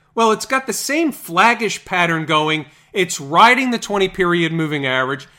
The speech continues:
and it's basically gonna follow suit. It's not giving us any information one way or the other. It's basically doing the same thing that everything else is doing. So with that,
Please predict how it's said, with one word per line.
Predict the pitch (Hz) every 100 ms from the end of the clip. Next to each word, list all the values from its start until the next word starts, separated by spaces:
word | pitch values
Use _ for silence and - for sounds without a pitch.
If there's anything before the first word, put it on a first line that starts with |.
| _ -
and |
it's | 240 233
basically | 339 349 302 226 214
gonna | 180
follow | 160 185 175 160 143
suit. | - 190 127 - _ _
It's | -
not | 320 320
giving | 233 226 208
us | 190 190
any | 180 170
information | 165 160 151 151 151 165 139 _ _ -
one | 160 202 190
way | 180 180 170
or | 170 175
the | 147 147
other. | 139 127 98 - _
It's | - -
basically | - 208 202 190 180
doing | 165 180 170
the | 151
same | 143 - 208 202
thing | 175 175 160 156 - _
that | 170 156
everything | 190 170 156 175
else | 196 190
is | 160
doing. | 151 156 147 147 139 _
So | - 175
with | 151 180 220
that, | 160 139 143 -